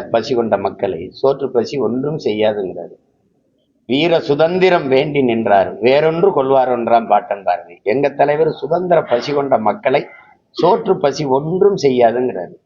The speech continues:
எனக்கு இருக்கிற சோற்று பசி வயிற்று பசி இல்ல, சுதந்திர பசி. எனக்கு வயிற்று பசி கிடையாது, என் இனத்தின் வரலாற்றின் பசி. என்னோட வருகிறவன் லட்சி-, என்னிலும் உறுதியான லட்சியவா தான் வருவான்.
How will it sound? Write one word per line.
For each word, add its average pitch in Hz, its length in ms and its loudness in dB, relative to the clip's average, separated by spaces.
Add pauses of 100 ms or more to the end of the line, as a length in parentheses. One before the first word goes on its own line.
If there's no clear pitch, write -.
எனக்கு 143 300 0
இருக்கிற 165 340 -2
சோற்று 147 400 -6
பசி 113 280 -4
வயிற்று 139 360 -4
பசி 101 240 -10
இல்ல, 92 200 -12
சுதந்திர 175 580 -2
பசி. 113 320 -12 (760)
எனக்கு 120 260 -4
வயிற்று 180 400 0
பசி 127 260 -2
கிடையாது, 95 360 -4 (100)
என் 113 220 0
இனத்தின் 131 520 0
வரலாற்றின் 143 680 0
பசி. 110 280 -4 (920)
என்னோட 156 420 2 (100)
வருகிறவன் 147 580 0
லட்சி-, 135 420 -2
என்னிலும் 202 440 2
உறுதியான 160 380 2
லட்சியவா 135 460 2
தான் 131 200 0
வருவான். 95 260 -10